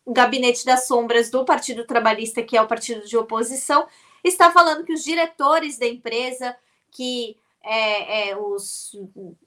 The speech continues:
gerentes, enfim, todo mundo que foi cúmplice desse ato contra a classe trabalhadora deve ser multado, não só a empresa, mas essas pessoas que foram cúmplices dessa decisão também.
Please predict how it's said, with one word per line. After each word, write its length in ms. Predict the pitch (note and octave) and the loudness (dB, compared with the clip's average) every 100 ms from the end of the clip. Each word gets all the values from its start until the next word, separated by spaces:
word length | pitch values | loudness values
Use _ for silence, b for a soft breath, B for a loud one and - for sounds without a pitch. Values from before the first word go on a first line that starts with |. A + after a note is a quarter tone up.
| - | -12
gerentes, 840 | G#3+ B3+ A3+ A#3+ C#4+ C#4+ - B3 | 0 2 4 2 -2 -4 -6 -6
enfim, 340 | C4+ C#4 C4 A#3 | -6 -4 -4 0
todo 300 | D#4 E4 G4+ | 2 2 2
mundo 160 | F4 | 0
que 140 | - E4+ | -2 0
foi 160 | E4 | 0
cúmplice 680 | E4 D4+ E4+ B4 E4 E4 D4 | 0 2 2 2 0 0 -4
desse 380 | B3 C4 - C4+ | 0 0 2 4
ato 340 | A#3 A#3 B3 B3+ | 6 6 0 -6
contra 400 | C4+ D4+ G#4 F4+ | 0 0 0 -2
a 60 | |
classe 340 | D#4+ B3+ B3+ C#4 | 0 -2 -2 -8
trabalhadora 680 | B3 A#3 A3+ A3+ A3+ B3+ | -6 -4 -2 -2 -2 -4
deve 200 | C4 C4+ | -4 -8
ser 260 | C#4 - C#4 | -8 -8 -8
multado, 960 | C#4 C#4+ F#4+ A#4+ - C#4+ D4+ C4+ A#3 | -6 -2 -2 -2 4 8 8 6 -2
não 180 | A#3 C4+ | -10 -10
só 220 | D#4 D4+ | -8 -6
a 80 | D4+ | -6
empresa, 500 | D#4+ - B3+ C4 B3 | -8 -10 -8 -8 -10
mas 220 | G#3+ A3 | -12 -10
essas 280 | A#3 C#4 F#4 | -8 -8 -8
pessoas 300 | - D#4 D4 | -10 -10 -10
que 100 | - | -16
foram 300 | D4 C#4 C4 | -8 -6 -8
cúmplices 540 | - C#4+ D4 D4+ C4 A#3+ | -10 -12 -6 -8 -8 -4
dessa 260 | C4+ C4+ | -2 -2
decisão 480 | B3+ C4+ C4 B3+ C#4 | -6 -6 -6 -8 -4
também. 500 | D#4+ F4 C4 C4 B3 | 0 0 0 -2 -4